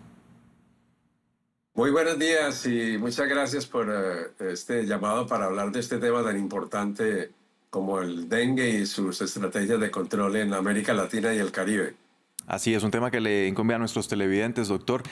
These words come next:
Speaker 2: Según el reporte, los países más afectados son Brasil, Paraguay y Argentina,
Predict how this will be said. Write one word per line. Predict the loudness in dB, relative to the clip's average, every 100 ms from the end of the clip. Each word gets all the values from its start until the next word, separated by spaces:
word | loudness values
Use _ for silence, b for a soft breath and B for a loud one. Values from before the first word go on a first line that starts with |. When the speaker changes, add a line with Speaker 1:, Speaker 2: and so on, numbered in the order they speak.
| B B
Speaker 2:
Según | -2 2
el | 2
reporte, | 2 0 0 0 0 0 2
los | 2 2
países | -2 -2 0 0 0
más | 0 2 0 -2
afectados | -4 -2 0 0 2
son | 2 2 0
Brasil, | 0 0 2 4 2
Paraguay | 0 0 2 2 0
y |
Argentina, | -2 -2 -2 2 2 2